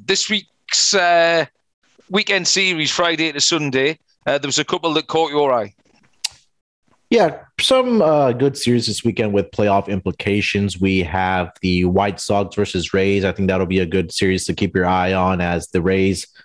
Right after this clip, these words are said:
Speaker 2: both of these teams are leading in their respective divisions, but I think a bigger series for the Rays, uh, just to kind of maintain their lead with the Yankees on their heels and the Red Sox looking to turn it around. And obviously that, uh,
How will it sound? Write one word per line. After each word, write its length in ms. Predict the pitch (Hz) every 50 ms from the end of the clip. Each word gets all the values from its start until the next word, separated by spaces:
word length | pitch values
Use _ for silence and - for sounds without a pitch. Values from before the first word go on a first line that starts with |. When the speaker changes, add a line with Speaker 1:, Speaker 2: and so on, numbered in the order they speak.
| _ _ _ _ _ _ _ -
Speaker 2:
both 140 | 180 196
of 60 | 180 170
these 120 | 160 156
teams 260 | - 156 147 143 127
are 140 | 131 123 120
leading 360 | 113 117 117 117 123 120 117
in 280 | 95 113 113 110 107 104
their 140 | 107 104 98
respective 560 | 98 98 - - 110 104 - - 107 92 85
divisions, 420 | 95 87 92 104 98 90 92 87
but 100 | 87 95
I 60 | 92
think 180 | 87 104 95 92
a 80 | 95 85
bigger 260 | 80 101 85 87 90
series 300 | - - 98 95 92 -
for 220 | - - 98 92
the 80 | 87 85
Rays, 480 | 82 87 90 90 92 95 95 87 -
uh, 260 | - 82 95 90 85 82
just 220 | - 98 - -
to 40 | -
kind 180 | - 95 92
of 40 | 92
maintain 380 | 90 92 95 92 - - 95 92
their 160 | 90 85 80
lead 260 | 80 92 92 92 87
with 280 | 90 90 87 87 - - _ _ - - - _ _ _ _ - _ -
the 60 | 117
Yankees 380 | 120 135 139 120 - 123 101 123
on 160 | 120 117 113
their 180 | 113 107 101
heels 500 | 90 - - 113 113 113 110 110 107 95
and 140 | 101 98 95
the 80 | 98 90
Red 220 | 104 104 92 -
Sox 300 | - 104 98 98 - -
looking 220 | 107 95 - 101 98
to 60 | 92
turn 220 | - - 101 95
it 60 | 95
around. 480 | 92 90 87 87 92 92 92 95 95 92
And 100 | 92 90
obviously 480 | 90 87 85 95 90 87 - - 92 87
that, 260 | 87 85 85 85 -
uh, 340 | 76 85 82 80 82 82